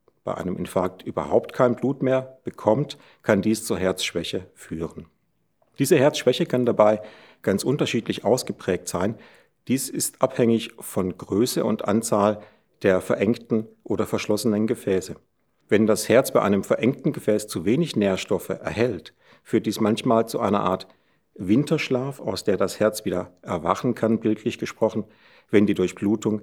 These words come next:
wiederhergestellt ist. Wenn das Herz jedoch gar keine Nährstoffe mehr erhält, führt dies meist nach kurzer Zeit zur Vernarbung. Da die Herzschwäche letztlich eine Folge der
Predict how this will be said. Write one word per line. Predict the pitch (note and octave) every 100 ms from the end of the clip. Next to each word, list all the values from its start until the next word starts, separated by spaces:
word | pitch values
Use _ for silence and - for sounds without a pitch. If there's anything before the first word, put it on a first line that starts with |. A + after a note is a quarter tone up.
| - -
wiederhergestellt | G2 F#2 F2 F2 - F2 - -
ist. | D#2 - _ _ _ _ _ _ _ _
Wenn | - F#2+
das | G2 -
Herz | G#2 -
jedoch | G#2+ - -
gar | E2+ A2+
keine | - B2+ B2+
Nährstoffe | A#2+ A#2+ B2+ B2+
mehr | A2+ A2+
erhält, | G#2+ G2+ G#2+ G#2+ - _ _ _
führt | - G2+ -
dies | G2 -
meist | F2 G#2+ - _ _
nach | G2 -
kurzer | - G2 - G#2+
Zeit | - E2+ F2
zur | - -
Vernarbung. | G2 E2 D2 D2+ E2+ - _ _ _ -
Da | A2 A2+ C#3
die | A#2+
Herzschwäche | G2+ G#2+ - A2 A2+ B2+ - - _ _ -
letztlich | G2 A#2 - - A2+ G#2+ - - _ _
eine | F#2 F#2
Folge | - A2 A2+
der | G2 G2 G2